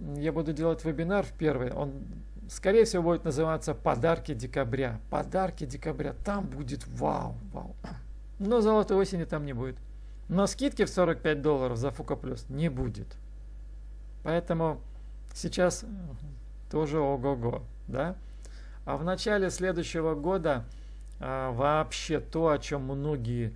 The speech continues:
мечтают, произойдет. Но щас мы в ноябре, и нам нужно делать ноябрьский товарооборот, ноябрьскую работу, говорить людям, а не нигде не чатиться,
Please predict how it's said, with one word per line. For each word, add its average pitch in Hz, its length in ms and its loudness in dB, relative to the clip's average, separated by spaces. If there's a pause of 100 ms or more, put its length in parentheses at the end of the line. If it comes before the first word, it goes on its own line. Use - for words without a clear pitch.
(220)
мечтают, 120 800 -4 (260)
произойдет. 120 640 -4 (1300)
Но 165 160 2
щас 254 260 6
мы 233 100 8
в 196 80 2
ноябре, 160 540 4
и - 20 2
нам 151 240 0
нужно 143 260 -2
делать 139 360 0
ноябрьский 151 500 0
товарооборот, 139 640 0
ноябрьскую 147 540 2
работу, 160 480 2
говорить 175 880 6
людям, 131 420 0
а 139 60 2
не 151 140 0
нигде 165 360 4
не 226 180 4
чатиться, 180 680 2